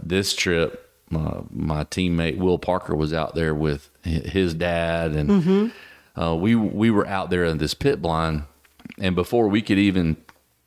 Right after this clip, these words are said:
Speaker 1: uh, get into the pit blind and get our guns ready and get situated and everything, the ducks start flying, and Will goes, "Somebody shoot that bird."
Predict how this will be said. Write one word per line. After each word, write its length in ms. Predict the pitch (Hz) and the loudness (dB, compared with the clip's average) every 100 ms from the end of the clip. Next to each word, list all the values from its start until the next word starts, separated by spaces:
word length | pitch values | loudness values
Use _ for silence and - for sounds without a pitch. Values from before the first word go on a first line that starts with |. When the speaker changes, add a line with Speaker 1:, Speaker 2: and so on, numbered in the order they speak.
| - - - | -10 -8 -2
Speaker 1:
uh, 200 | 90 82 | -2 -2
get 260 | 80 101 - | -2 -2 0
into 300 | 107 127 127 | 0 2 2
the 100 | 110 | 0
pit 240 | 123 101 | 0 0
blind 520 | 104 107 104 104 101 - | 2 2 4 4 0 -2
and 240 | 85 80 | -2 0
get 180 | 82 92 | 0 2
our 200 | 82 80 | 2 0
guns 420 | 82 98 104 98 | 0 2 2 2
ready 240 | 101 98 92 | 2 2 2
and 160 | 82 | 2
get 240 | 82 82 - - | 0 0 -2 -6
situated 540 | - 113 98 90 82 | -2 0 2 2 2
and 100 | 87 | 0
everything, 520 | 87 85 90 87 82 - - - - - | 0 0 0 0 0 -6 -18 -20 -20 -8
the 60 | 85 | -4
ducks 340 | 78 101 - | 0 0 0
start 320 | - 104 87 | 0 0 0
flying, 400 | 87 95 120 98 | -2 0 2 2
and 220 | 82 80 80 | 2 0 2
Will 200 | 101 101 | 2 4
goes, 300 | 95 85 80 | 2 2 0
"Somebody 240 | - 160 123 | 0 0 0
shoot 220 | 147 139 | 0 0
that 180 | 131 90 | -2 0
bird." 400 | 139 127 87 | 2 2 0